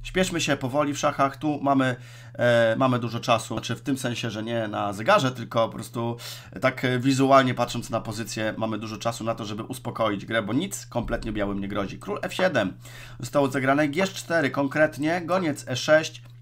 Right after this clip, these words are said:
hetman dał szacha, król E osiem i hetman F sześć. Zobaczcie, jest prosty atak na gońca. Jak tutaj grać? Bardzo ciężko doradzić czarnym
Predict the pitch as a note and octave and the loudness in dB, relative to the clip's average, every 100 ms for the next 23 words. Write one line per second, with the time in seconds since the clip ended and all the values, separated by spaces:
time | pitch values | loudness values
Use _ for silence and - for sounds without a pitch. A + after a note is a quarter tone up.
0 | - - C#3+ C#3 A#2+ G#2+ G2+ - E3+ C#3 | -10 0 0 2 0 0 -2 2 2 2
1 | A#2+ A#2+ A2+ A2+ A#2+ C3 B2+ F#3+ D#4 - | -4 -4 -2 0 2 0 0 -4 -4 -14
2 | - - - - F#3 A#3+ G#3 G3 F3+ - | -20 -20 -18 -10 0 0 2 0 -2 2
3 | D#3+ - - - B3+ - F#3+ F#3 - - | 2 2 0 -2 -2 2 2 2 -2 -16
4 | - - - - - G3 F#3+ - D3+ C#3+ | -18 -18 -18 -10 -2 -2 -2 2 4 4
5 | - A#2 A#2+ A2 - G#2 G#2+ G#2 - G2 | 4 2 2 -2 -4 -2 -2 -2 -2 -4
6 | - - - - B2 F3 F3+ - C#3 D3+ | -4 -18 -18 -2 6 6 6 -4 -6 -2
7 | B2+ B2+ B2+ B2 - - - C3 C3+ C3+ | 2 4 4 2 -10 -16 -4 -2 -2 -2
8 | C#3 - B2+ C3 B2+ A#2+ - A#2 A2 G#2+ | -2 -2 -2 2 0 -2 -2 2 2 0
9 | G#2 | -8